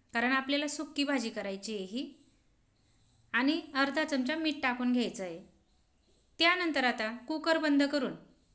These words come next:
मीडियम फ्लेमवर तीन ते चार शिट्ट्या करून घ्यायच्यात. भिजवलेले असल्यामुळे तीन चार शिट्ट्यांमध्ये मस्त असे शिजतात. तोपर्यंत एका लहान वाटीमध्ये एक चमचा लाल तिखट, एक चमचा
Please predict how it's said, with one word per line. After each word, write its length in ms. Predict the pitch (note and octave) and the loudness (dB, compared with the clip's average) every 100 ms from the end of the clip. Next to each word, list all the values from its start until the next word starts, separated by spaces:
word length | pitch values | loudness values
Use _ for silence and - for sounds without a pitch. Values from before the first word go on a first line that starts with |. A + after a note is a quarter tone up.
| _ _ _ _ _ _ _ _ _ _ _ _ _ _ B3 | _ _ _ _ _ _ _ _ _ _ _ _ _ _ 2
मीडियम 420 | C#4+ D#4+ E4 E4 | 4 6 4 0
फ्लेमवर 420 | E4 C#4+ G#3 F3+ - - _ _ _ | -2 -2 -2 -6 -12 -20 _ _ _
तीन 220 | D#4 D#4+ D#4+ | 0 0 0
ते 60 | E4 | 0
चार 220 | D#4 C4+ | 2 2
शिट्ट्या 240 | C4+ C#4 C#4 | 0 -4 -2
करून 300 | C#4+ C#4 C4 | 0 0 0
घ्यायच्यात. 380 | C4 A3 F#3+ F3+ | 0 0 -4 -6
भिजवलेले 560 | G#3 C#4 D#4 D4 D4 | 0 2 2 2 0
असल्यामुळे 480 | C#4 C#4 C#4+ C4 C#4 C#4+ | -2 -2 -2 -2 -4 -2
तीन 160 | C4 | -2
चार 160 | B3 C4 | 0 -2
शिट्ट्यांमध्ये 560 | C4 C4 A#3+ A#3+ C4 A#3 | -4 -4 -2 -2 -2 -2
मस्त 320 | A#3+ B3 - | -2 -4 -4
असे 220 | A#3+ A#3+ | -6 -6
शिजतात. 420 | B3 A#3 - F#3 G#3+ - _ _ _ D4+ | -6 -6 -8 -12 -14 -20 _ _ _ -2
तोपर्यंत 420 | E4 F4+ E4+ D#4 | 2 2 2 2
एका 260 | D4 C#4+ | 0 2
लहान 260 | C#4+ C#4 C#4 | 0 2 4
वाटीमध्ये 500 | C#4 B3+ C4 C4 A#3+ | 4 2 -2 0 -2
एक 120 | A#3 | -2
चमचा 220 | B3+ B3 B3+ | -2 -2 0
लाल 220 | A#3+ A#3 | -2 -4
तिखट, 280 | C4+ C#4 F#3+ - - - - | -6 -6 -8 -8 -20 -20 -10
एक 140 | A3+ A#3 | -8 -2
चमचा 220 | B3 | -2